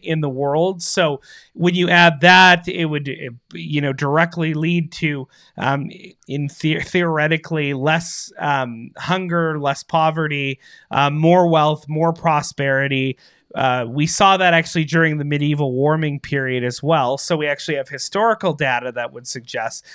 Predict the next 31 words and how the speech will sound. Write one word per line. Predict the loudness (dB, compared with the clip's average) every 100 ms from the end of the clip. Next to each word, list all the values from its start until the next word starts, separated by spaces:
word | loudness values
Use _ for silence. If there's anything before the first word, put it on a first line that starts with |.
| -20 -4
that | -4 0
that | -2 0
were | -4 -4
the | -6
case. | -4 -4 -4 -8 -18 -20 _ 0
But | 2 2
nevertheless, | -2 2 2 2 2 4 4 2 -4 -20 _ -4
these | 0 4
are | 6
all | 6 4
things | 0 -2 -2
that | -2
we | 0
need | -2
to | -2
take | -2 -2 -2
into | -8
consideration. | -6 -2 0 2 2 2 0 -8 -10 _ -20 _ 2
Also, | 6 6 4 2 2 2 0 -4 _ _ _ _ _ _ _ _ -20 _ -8
a-, | -6 -2
as | -2 -2 -10 -16
Lomborg | -4 2 4 2 2 0 2
does | 0 0
a |
good | -4 0
job | 0 0
of | -4
pointing | -8 -2 -2 0
out, | 2 0
he | 0 -4
says | -4 0 0 0